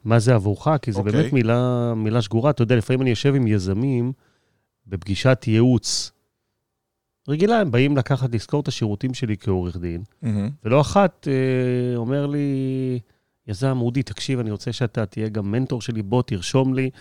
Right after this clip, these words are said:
Speaker 1: תכניס להסכם שאתה נותן לי שעות מנטורינג בחודש, אני רוצה, אני רוצה לשבת איתך, אה, ושתייעץ לי ושתהיה המנטור שלי. בוא רגע נדבר מה זה מנטור, כי,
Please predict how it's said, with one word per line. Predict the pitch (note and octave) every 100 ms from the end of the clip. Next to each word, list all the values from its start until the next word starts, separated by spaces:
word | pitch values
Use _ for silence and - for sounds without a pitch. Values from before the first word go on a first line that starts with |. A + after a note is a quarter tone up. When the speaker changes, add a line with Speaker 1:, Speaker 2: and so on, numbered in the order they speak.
| - - -
Speaker 1:
תכניס | - D#3+ F3+ -
להסכם | C#3+ - D#3 C#3
שאתה | B2+ C3
נותן | C3+ C3+
לי | C#3
שעות | - B2+ C#3
מנטורינג | B2 C#3+ C3 C3+ A#2+ G#2+
בחודש, | G2+ B2 A#2+ A2+
אני | F#2+
רוצה, | G2 - C3 C3 A2+ - - A#2 -
אני | G#2+
רוצה | G2+ C#3
לשבת | C3+ - A#2+ A2+
איתך, | A2+ -
אה, | G#2 G2+ G2+ G2 F#2 F#2 F2+ F#2 F2+ F2+ F2 F2
ושתייעץ | F#2+ - G#2 B2+ -
לי | G2+
ושתהיה | F#2 G2+
המנטור | G2 F#2 F2 D#2+
שלי. | - E2 - - -
בוא | F#3+
רגע | A3+
נדבר | A3 F3+ F3+
מה | D3+ D3+
זה | D3+
מנטור, | C3+ B2+ B2 A2 -
כי, | G#2+ G2+ F#2+ G2 F#2+